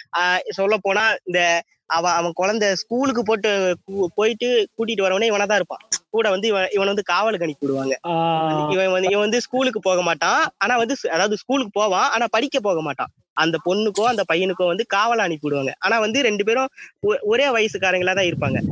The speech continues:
Speaker 1: என்ன காரணம்னா, இப்ப வந்து அவன் ஸ்கூலுக்குள்ள படிச்சுக்கிறான்னா இவன் வெளியே வந்து அவன் வெ-, வெயிட் பண்ணிட்டு இருப்பான். திரும்ப அவன் ஸ்கூல் முடிஞ்சு வரும்போது இவனை கூட்டிட்டு வருவான். ஏன்னா வந்து பாதுகாப்புக்காக, அவ்வளவுதான். சரிங்களா? இப்ப என்னன்னா, இவனுக்கு படிப்பே இல்ல. இவன்,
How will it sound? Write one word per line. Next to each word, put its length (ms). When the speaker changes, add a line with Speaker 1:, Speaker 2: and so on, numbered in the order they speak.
Speaker 1:
என்ன 200
காரணம்னா, 400
இப்ப 180
வந்து 300
அவன் 260
ஸ்கூலுக்குள்ள 400
படிச்சுக்கிறான்னா 500
இவன் 280
வெளியே 220
வந்து 260
அவன் 120
வெ-, 260
வெயிட் 200
பண்ணிட்டு 240
இருப்பான். 360
திரும்ப 220
அவன் 240
ஸ்கூல் 300
முடிஞ்சு 220
வரும்போது 260
இவனை 160
கூட்டிட்டு 400
வருவான். 220
ஏன்னா 180
வந்து 240
பாதுகாப்புக்காக, 680
அவ்வளவுதான். 440
சரிங்களா? 420
இப்ப 220
என்னன்னா, 340
இவனுக்கு 300
படிப்பே 400
இல்ல. 240
இவன், 260